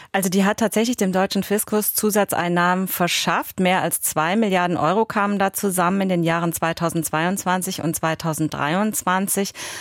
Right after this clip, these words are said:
nach dem russischen Einmarsch in die Ukraine, als vor allem die Gaspreise damals ja nach oben schossen. Und diese Übergewinnsteuer, die offiziell E-U-Energiekrisenbeitrag hieß,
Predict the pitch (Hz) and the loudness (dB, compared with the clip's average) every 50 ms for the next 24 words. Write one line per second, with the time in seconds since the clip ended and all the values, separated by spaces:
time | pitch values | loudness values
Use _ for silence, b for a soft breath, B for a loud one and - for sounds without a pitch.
0 | B B B B 175 175 175 - - 180 180 156 175 170 - 180 170 - 175 165 | B B B B -2 -2 -2 -2 -2 -2 -2 -2 -2 -2 -2 -2 -2 -2 -2 -2
1 | - 147 151 160 165 165 160 160 160 160 - - - - 170 175 165 - 139 156 | 0 0 0 0 2 2 2 2 0 0 -2 -4 -2 -2 -2 0 0 -2 -4 -4
2 | - - 160 - - 165 175 202 196 185 - - 165 - - - - 156 170 175 | -4 -4 -4 -4 -2 -2 0 0 0 0 0 0 -2 -4 -4 -4 -2 0 0 0
3 | 170 - - 147 156 196 214 - - - 151 147 151 151 143 - 151 - 156 143 | -2 -2 0 0 0 0 -2 -4 -4 -2 0 0 0 0 0 0 -2 0 0 0
4 | 147 147 143 143 - - 147 147 147 139 - - 151 160 165 170 165 160 - - | 0 0 0 -2 -2 -2 0 0 0 -2 -2 -2 -2 -2 0 0 -2 -2 -2 -2
5 | - 165 180 190 - 185 160 160 156 - 165 151 156 - - 196 180 196 196 - | 0 0 0 0 0 0 0 0 0 -2 -2 -2 -2 -2 -2 0 0 0 0 0
6 | 190 175 185 190 196 180 - - 180 180 180 180 180 165 147 - - 160 175 - | -2 -2 0 0 0 -2 -2 0 2 2 2 2 2 -2 -2 0 0 0 0 0
7 | - 196 185 - - - 185 175 170 - - 175 160 - - - 208 226 214 - | -2 -4 -4 -2 -2 0 2 2 2 2 2 0 0 0 0 0 2 2 2 2
8 | - 170 170 170 165 151 - - 196 220 - - - - 175 170 165 - 165 156 | 2 2 2 2 0 0 -2 -4 -4 -4 -4 -6 -8 -4 -2 -2 0 0 0 0
9 | 139 151 147 147 143 - - 147 143 139 - - 175 175 180 - | 0 0 0 -2 -2 -2 -4 -4 -4 -4 -4 -4 -2 -2 -2 -2